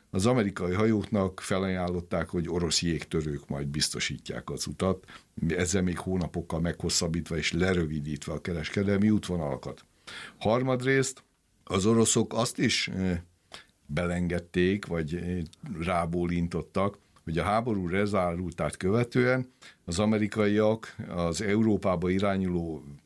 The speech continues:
kőolaj- és földgázvezetékekbe szálljanak be üzleti alapon. Ami megint az Egyesült Államok számára az olyan, mint egy ilyen pénznyerő automata, hogy időnként meghúzzák a kart, és kiveszik a pénzt belőle.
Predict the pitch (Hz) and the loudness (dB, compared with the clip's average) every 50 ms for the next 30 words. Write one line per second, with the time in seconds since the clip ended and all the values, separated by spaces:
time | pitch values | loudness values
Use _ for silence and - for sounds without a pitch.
0 | _ _ _ _ _ _ _ - 98 98 95 92 85 78 76 - - 85 87 92 | _ _ _ _ _ _ _ 2 4 4 4 4 2 0 0 -2 0 0 0 0
1 | 95 95 90 85 85 90 90 85 90 85 85 92 87 87 85 87 85 82 80 - | 0 0 0 0 0 0 0 0 0 -2 -2 -2 -2 -2 -2 -2 -2 -2 0 0
2 | - 87 80 85 92 92 90 92 90 87 85 87 80 - - - _ _ _ _ | 0 2 0 0 0 0 0 0 0 0 2 0 0 0 -2 -8 _ _ _ _
3 | _ _ _ _ _ _ - - _ _ - 87 82 78 82 85 85 - 76 78 | _ _ _ _ _ _ -20 -20 _ _ 0 0 2 2 2 0 -2 -2 -2 -2
4 | 87 98 90 73 - - 57 53 - - _ _ - - - _ _ _ - 107 | 0 0 0 -2 -2 -6 -8 -8 -10 -16 _ _ -20 -20 -20 _ _ _ -4 0
5 | - 98 95 92 101 98 95 90 82 73 80 78 90 92 90 95 90 - 92 78 | 2 4 4 4 4 2 2 -2 -4 -4 -4 -2 -2 0 0 0 0 0 -2 -2
6 | - - 87 85 85 85 78 - - 98 104 113 117 113 104 90 98 92 87 87 | -2 -2 -2 -2 -2 -2 -2 0 0 2 2 2 2 2 2 0 0 0 0 0
7 | 85 80 - 90 87 87 90 90 85 92 87 78 71 - 90 87 80 80 85 87 | 0 0 0 0 2 2 2 2 2 2 0 0 0 0 0 -2 -2 0 0 0
8 | 87 80 71 - - 73 67 65 - - - 90 104 107 - _ - - - - | 0 0 -2 -4 -6 -6 -6 -6 -4 -2 0 0 0 0 -2 _ -20 -20 -20 -12
9 | - - 80 85 85 82 85 80 78 80 78 78 82 78 - - 85 82 - 73 | -6 -2 0 2 2 2 2 0 -2 -2 -2 -2 -2 -4 -2 -4 -4 -4 -4 -4
10 | 62 - - 65 - - 90 92 90 - - 76 73 - - - 104 - - - | -4 -6 -6 -6 -2 0 0 0 0 -2 -4 -4 -2 -2 -2 -4 -6 -8 -8 -6
11 | 65 - - 92 87 87 85 - 98 90 80 67 - - 62 64 67 67 65 65 | -2 0 0 0 0 -2 -2 0 0 0 0 -2 -4 -8 -8 -8 -8 -8 -8 -10
12 | - - | -10 -14